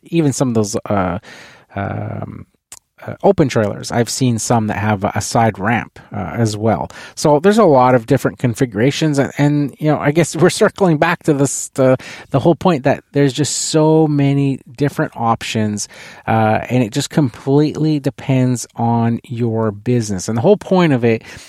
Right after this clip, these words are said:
is to, you know, really think through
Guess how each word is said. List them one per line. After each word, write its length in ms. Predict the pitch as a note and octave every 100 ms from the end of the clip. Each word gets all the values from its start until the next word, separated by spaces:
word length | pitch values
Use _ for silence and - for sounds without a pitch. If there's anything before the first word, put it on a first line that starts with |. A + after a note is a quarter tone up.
| - _ -
is 560 | C#3+ C#3+ C#3 C3+ -
to, 440 | - C#3 C3 B2 - _
you 100 | C3+
know, 220 | A#2+ G#2 _ _
really 440 | B2+ C#3 E3+ E3+
think 420 | D3 - D#3 D#3+ -
through 480 | - C3+ C#3+ E3